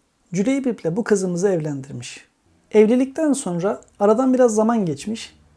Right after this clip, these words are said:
ve Cüleybip gittiği bir savaşta şehit olmuş. Savaş sonrasında Peygamberimiz Aleyhisselatü Vesselam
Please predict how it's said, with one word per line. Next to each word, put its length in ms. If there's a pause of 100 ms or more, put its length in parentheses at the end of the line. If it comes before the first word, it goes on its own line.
(140)
ve 100
Cüleybip 460
gittiği 380
bir 100
savaşta 640 (120)
şehit 400
olmuş. 380 (340)
Savaş 360
sonrasında 720 (280)
Peygamberimiz 540
Aleyhisselatü 400
Vesselam 460